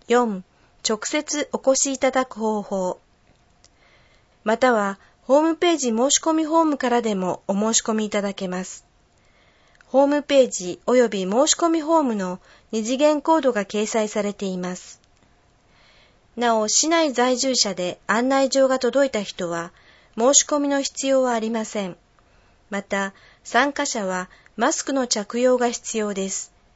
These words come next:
発熱のある人、体調が優れない人は入場できません。令和三年、総合体育館にて行われた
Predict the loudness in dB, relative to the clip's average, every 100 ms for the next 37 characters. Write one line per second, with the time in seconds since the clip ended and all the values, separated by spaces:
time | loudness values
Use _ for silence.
0 | _ _ _ -12 -10 -2 2 2 0 0
1 | 0 0 -4 -6 -6 -6 _ -12 0 2
2 | 4 2 2 0 -2 -4 0 2 2 0
3 | -4 -6 -4 -2 -2 0 0 0 -2 -4
4 | -6 -6 -6 -8 -8 _ _ _ _ _
5 | _ _ _ _ _ _ _ -2 2 4
6 | 4 0 -4 -6 -6 -6 -10 _ _ -4
7 | 0 2 2 0 0 -2 -2 -2 -2 -2
8 | -4 -6 -4 -4 -2 -2 -4 -6 -6 -8